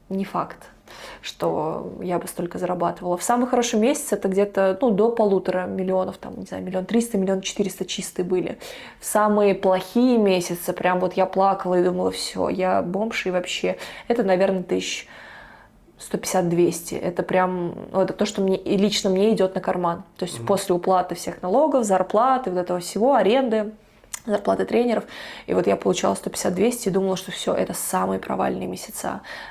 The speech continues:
Speaker 1: А, но в среднем это, наверное, тысяч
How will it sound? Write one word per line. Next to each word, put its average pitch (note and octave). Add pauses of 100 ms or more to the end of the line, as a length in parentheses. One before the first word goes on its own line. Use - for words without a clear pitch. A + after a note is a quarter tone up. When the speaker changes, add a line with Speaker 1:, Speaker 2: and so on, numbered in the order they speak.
(180)
Speaker 1:
А, F#3+
но G#3
в A3
среднем B3
это, G3+
наверное, F#3+ (1500)
тысяч -